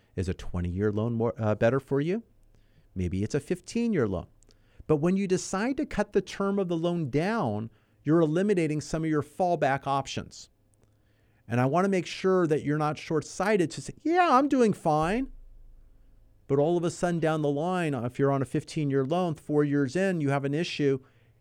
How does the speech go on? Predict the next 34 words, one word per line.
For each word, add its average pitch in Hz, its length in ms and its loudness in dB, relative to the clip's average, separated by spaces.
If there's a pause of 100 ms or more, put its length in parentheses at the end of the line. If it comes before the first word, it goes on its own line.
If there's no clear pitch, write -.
and 135 180 0
now 147 220 0
rates 147 320 0
are 127 80 2
different 156 360 -2
and 131 60 -4
the 127 40 -2
market's 160 480 0
different, 139 440 0 (720)
perhaps, 127 580 -2
you 156 100 -4
don't 160 200 0
want 151 260 -2
to 156 80 -8
be 156 200 -2
in 143 220 -4
a 139 40 -2
bad 135 460 0 (100)
spot. - 640 0 (480)
So - 240 2
sometimes 160 720 -4
we 143 100 0
look 143 200 0
at 156 100 -6
the 120 60 -6
savings 165 680 -2
that 147 100 0
it 120 100 0
would 117 140 0
occur, 175 540 -2 (560)
and 135 100 2
is 139 140 4
it 147 80 2
worth 180 440 2